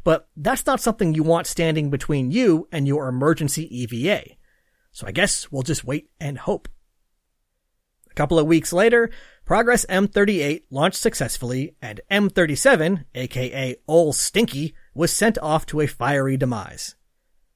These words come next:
Two days later, Progress M thirty-eight docked after a mostly nominal approach. Commander Musabayev saw something he didn't like in the final approach and took over manual control with the Toryu.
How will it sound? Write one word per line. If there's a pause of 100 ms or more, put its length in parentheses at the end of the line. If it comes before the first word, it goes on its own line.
(440)
Two
days
later,
Progress
M
thirty-eight
docked
after
a
mostly
nominal
approach. (440)
Commander
Musabayev
saw
something
he
didn't
like
in
the
final
approach (260)
and
took
over
manual
control
with
the
Toryu.